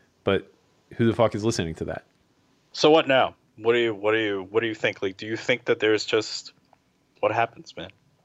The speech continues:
Speaker 1: Nothing happens. What are you talking about? They're gonna make another fucking episode next week. They're gonna pull some Poker Out Loud shit and, and, like, just tear it apart. And I, I don't care.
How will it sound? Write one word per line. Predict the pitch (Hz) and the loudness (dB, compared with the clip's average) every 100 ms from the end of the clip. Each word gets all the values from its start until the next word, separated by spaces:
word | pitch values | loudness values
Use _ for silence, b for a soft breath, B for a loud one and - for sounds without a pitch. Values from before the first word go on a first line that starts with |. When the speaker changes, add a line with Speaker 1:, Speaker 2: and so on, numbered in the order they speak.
| _ | _
Speaker 1:
Nothing | 170 202 233 | 4 4 4
happens. | 170 139 107 135 | 2 0 -2 0
What | |
are | 214 | 0
you | |
talking | - 208 240 113 | 2 0 2 -2
about? | 92 90 - b b | -4 -8 -18 b b
They're | 233 | 4
gonna | 339 | 6
make | 254 | 6
another | 247 247 240 | 6 6 8
fucking | 262 233 | 6 6
episode | 247 240 247 | 4 6 6
next | 226 - | 4 4
week. | 214 262 - - b b - | 4 4 2 -16 b b 2
They're | 226 | 4
gonna | 254 | 6
pull | 269 240 | 4 4
some | 233 | 6
Poker | 226 220 220 | 6 8 8
Out | 190 | 10
Loud | 190 202 180 | 10 8 4
shit | - 185 185 | 6 8 8
and, | 165 156 151 151 - | 8 8 6 4 2
and, | 160 151 | 2 6
like, | 143 143 | 4 4
just | 156 151 | 0 2
tear | 175 | 4
it | 175 | 4
apart. | 165 214 160 | 8 6 6
And | 185 | 4
I, | 262 277 | 2 4
I | 226 | 4
don't | 233 233 | 4 0
care. | - 220 240 151 | -2 2 4 4